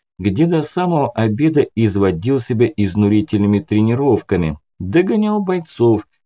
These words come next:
чья очередь выпала заниматься вместе с капитаном. Обед. После обеда учебная капсула до вечера.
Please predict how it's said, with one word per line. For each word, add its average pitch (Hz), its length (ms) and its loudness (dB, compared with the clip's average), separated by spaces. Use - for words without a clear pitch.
чья - 360 0
очередь 120 520 0
выпала 101 440 2
заниматься 95 720 -2
вместе 90 540 -2
с - 80 -12
капитаном. 90 800 -4
Обед. 104 540 0
После 104 340 0
обеда 95 480 0
учебная 87 800 -2
капсула 131 540 -4
до 110 260 0
вечера. 85 680 -4